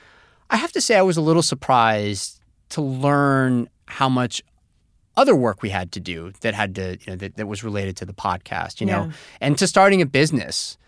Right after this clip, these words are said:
Speaker 1: because that was something we hadn't done before, but it was necessary to be able to do the podcast. So, for example, we have to hire a lawyer to oversee, like, our contracts whenever we end up partnering with someone, you know, or, or whenever we have clients or when we hire somebody as a freelancer.
Speaker 2: Yeah.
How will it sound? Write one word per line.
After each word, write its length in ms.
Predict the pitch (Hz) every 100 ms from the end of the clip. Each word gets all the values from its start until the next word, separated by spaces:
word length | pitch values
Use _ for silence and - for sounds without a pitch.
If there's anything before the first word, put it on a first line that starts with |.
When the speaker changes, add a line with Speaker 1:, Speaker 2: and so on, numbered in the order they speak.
| _ -
Speaker 1:
because 180 | 143 156
that 140 | 233
was 100 | 202
something 220 | 196 170
we 80 | 147
hadn't 280 | 127 180 151
done 140 | 123
before, 300 | 110 - 131
but 160 | 117 143
it 60 | 156
was 120 | 139
necessary 680 | 156 170 156 - 131 120 113
to 100 | 120
be 120 | 120
able 140 | 117
to 60 | 107
do 140 | 110
the 80 | 104
podcast. 640 | - - 170 - 98 82
So, 160 | - 147
for 120 | 185
example, 540 | 180 220 185 165 127 - - - - _
we 100 | 175
have 120 | 196
to 80 | 185
hire 380 | 156 160 147 143
a 80 | -
lawyer 400 | 131 135 117 104
to 680 | 98 - 110 104 101 98 101 -
oversee, 600 | 113 110 - 104 101 101
like, 160 | 104 107
our 80 |
contracts 680 | 101 - 131 117 110 92 -
whenever 280 | 117 107 101
we 160 | 98 101
end 140 | 98
up 80 | 95
partnering 400 | - 165 139 131
with 140 | 117
someone, 520 | - 117 113 107 104 107
you 100 | 101
know, 160 | 90
or, 180 | 90 92 -
or 100 | 101
whenever 340 | 95 95 95
we 100 | 92
have 120 | 95
clients 400 | - 240 220 185
or 60 | 123
when 160 | 107 101
we 80 |
hire 360 | 104 - 143 143
somebody 360 | 135 120 113 107
as 100 | 98
a 40 |
freelancer. 680 | - 143 139 107 - 110
Speaker 2:
Yeah. 140 | 139